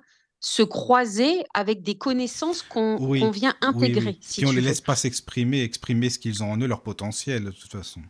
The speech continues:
Speaker 1: Exactement. Et ces gens-là, en fait,
Speaker 2: Mm.
Speaker 1: c'est des petites pépites.
Speaker 2: Oui, c'est sûr.
Speaker 1: Et très sou-, et, et, et très souvent, bah, c'est,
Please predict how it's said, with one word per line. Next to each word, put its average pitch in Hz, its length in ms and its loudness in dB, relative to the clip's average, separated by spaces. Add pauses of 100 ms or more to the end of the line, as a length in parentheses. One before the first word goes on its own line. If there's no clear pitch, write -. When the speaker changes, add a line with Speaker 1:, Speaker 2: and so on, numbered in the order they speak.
(120)
Speaker 1:
Exactement. 233 1000 6
Et 208 80 8
ces 359 240 6
gens-là, 254 480 6 (180)
en 214 80 2
fait, 339 120 2
Speaker 2:
Mm. 214 80 0
Speaker 1:
c'est 226 100 2
des 185 140 4
petites 311 500 0
pépites. - 600 0 (140)
Speaker 2:
Oui, 113 160 -2
c'est 113 140 -8
sûr. - 220 -6
Speaker 1:
Et 190 80 0
très - 240 0
sou-, - 280 -6
et, 180 140 4
et, 233 300 2
et 214 40 2
très - 200 0
souvent, 277 480 0
bah, 175 260 0
c'est, - 540 -10